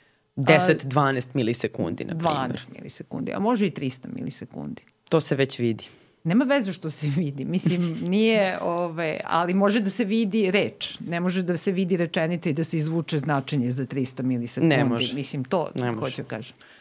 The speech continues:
Speaker 2: Ali dobro, pustiš je za te milisekunde i onda pustiš neku sledeću reč. I sad one mogu da budu povezane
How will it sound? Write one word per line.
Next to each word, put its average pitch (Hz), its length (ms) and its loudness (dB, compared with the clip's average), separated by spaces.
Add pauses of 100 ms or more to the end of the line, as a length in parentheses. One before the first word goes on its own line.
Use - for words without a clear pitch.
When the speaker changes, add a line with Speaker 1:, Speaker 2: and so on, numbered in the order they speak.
(180)
Speaker 2:
Ali 190 240 2
dobro, 185 320 4 (260)
pustiš 254 360 2
je 226 80 4
za 190 140 0
te 226 160 2
milisekunde 233 1000 2 (840)
i 214 260 2
onda 220 220 2
pustiš 220 380 0
neku 220 500 2
sledeću 165 580 -2
reč. - 260 -12
I 147 40 -4
sad 185 200 -2
one 196 160 4
mogu 202 260 2
da 196 80 0
budu 175 280 -4
povezane 151 840 -6